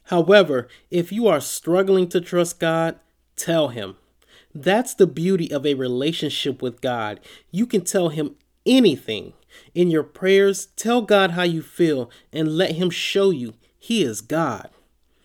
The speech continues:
"Dear God, I am struggling to believe because I don't see a way out. Help me in my unbelief.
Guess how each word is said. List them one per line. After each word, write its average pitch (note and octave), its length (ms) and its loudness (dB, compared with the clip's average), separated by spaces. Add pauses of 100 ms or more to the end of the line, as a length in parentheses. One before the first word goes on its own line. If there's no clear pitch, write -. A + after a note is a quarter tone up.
(320)
"Dear F3+ 180 4
God, F3 540 -4
I F3 140 -2
am C#3+ 160 -6
struggling F#3+ 720 0
to D3 180 -6
believe D3+ 640 -6 (240)
because D3+ 260 -4
I B2+ 140 -4
don't D#3+ 460 0
see F3+ 240 -2
a D#3+ 60 4
way D3+ 340 0
out. A2+ 280 -6 (420)
Help G3+ 220 2
me D3 160 -2
in C3+ 80 -4
my B2+ 140 -6
unbelief. A#2 800 -10